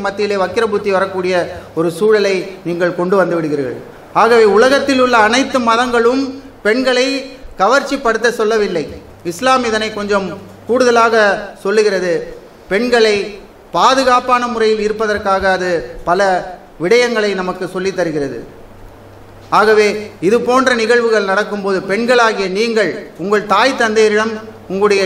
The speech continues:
நீங்கள் எங்கேயாவது போறதா இருந்தா அவங்க கிட்ட சொல்லிட்டு போங்க. உங்கள் குடும்பத்தில்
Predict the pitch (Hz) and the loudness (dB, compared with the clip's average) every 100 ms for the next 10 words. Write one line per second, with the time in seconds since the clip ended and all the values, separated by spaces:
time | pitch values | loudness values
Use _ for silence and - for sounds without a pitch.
0 | 185 190 190 190 220 240 220 226 233 214 | 0 0 0 2 2 2 0 0 2 0
1 | 202 240 226 220 214 233 226 254 240 196 | 0 0 -2 -2 -4 -2 -2 -4 -6 -6
2 | 170 127 110 - - - - - - - | -6 -8 -12 -18 -20 -20 -20 -20 -20 -20
3 | - - - - 180 233 233 226 262 262 | -20 -20 -20 -6 0 2 2 2 4 4
4 | 262 | 2